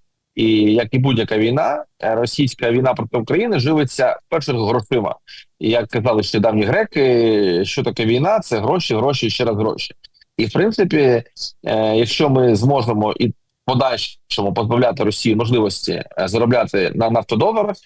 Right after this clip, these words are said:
руйнувати їх логістику, це, це має бути пріоритет. Якщо мені, мене спитати, що має бути пріоритетом по наших ударах, я оберу не блекаут в Москві, а знищення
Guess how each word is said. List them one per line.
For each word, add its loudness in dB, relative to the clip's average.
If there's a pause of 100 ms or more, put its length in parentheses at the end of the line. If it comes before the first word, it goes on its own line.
(300)
руйнувати 0
їх -2
логістику, -2
це, -6
це 0
має -4
бути -2
пріоритет. -2 (320)
Якщо 2
мені, 2
мене 2
спитати, -4
що -2
має 2
бути -2
пріоритетом 0
по -4
наших -6
ударах, 0
я 2
оберу 2
не 0
блекаут 0
в -6
Москві, -2 (340)
а -2
знищення 2